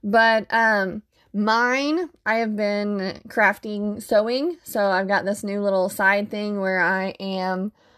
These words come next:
making air fresheners for your car, the little hangy ones. They're super cute, out of felt, and I hand stitch them together. And, uh, my daughter and I have started scrunchies. Yay, scrunchies! So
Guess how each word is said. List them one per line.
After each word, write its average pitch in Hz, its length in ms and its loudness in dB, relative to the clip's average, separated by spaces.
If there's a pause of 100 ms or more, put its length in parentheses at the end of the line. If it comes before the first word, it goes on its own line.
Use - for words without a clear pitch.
(200)
making 220 840 2 (100)
air 247 180 6
fresheners 294 680 -2
for - 200 -6
your 220 100 -2
car, 233 280 2
the 214 80 -2
little 240 240 0
hangy 240 140 2
ones. 254 280 2
They're 226 180 -2
super 240 320 -4
cute, 254 480 0 (340)
out 226 160 4
of 220 80 2
felt, 233 380 2
and 220 100 -2
I 208 140 0
hand 226 260 -2
stitch 233 240 -6
them 233 140 -2
together. 214 680 2
And, 202 600 -2 (320)
uh, 202 300 2
my 208 140 0
daughter 220 380 4
and 214 80 0
I 214 140 2
have 208 160 -2
started 196 320 0
scrunchies. 254 680 -2 (500)
Yay, 185 500 0
scrunchies! 240 840 2 (280)
So 208 640 0